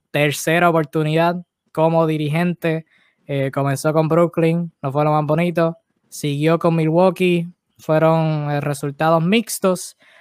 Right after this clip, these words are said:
y ahora tiene su tercera, su, su tercera oportunidad con los Mavericks. Dallas, de paso, también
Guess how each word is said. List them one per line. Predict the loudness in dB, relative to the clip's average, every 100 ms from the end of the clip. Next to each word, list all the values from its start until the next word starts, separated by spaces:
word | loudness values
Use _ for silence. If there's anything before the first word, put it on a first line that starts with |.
| _
y | -2
ahora | 2 2
tiene | 2 -2 -2
su | -4
tercera, | -4 -2 -2 -2 -4 -10 -14
su, | -6 -6 -4
su | -2 -2
tercera | -2 -4 -4 -2 0 2
oportunidad | 0 0 -2 2 0 0 -6 _
con | -4 0 2
los | 2 2
Mavericks. | 2 4 4 4 0 -6 -12
Dallas, | -6 -2 -2 -2
de | -2
paso, | -2 -2 -4
también | -4 -4 -2 -2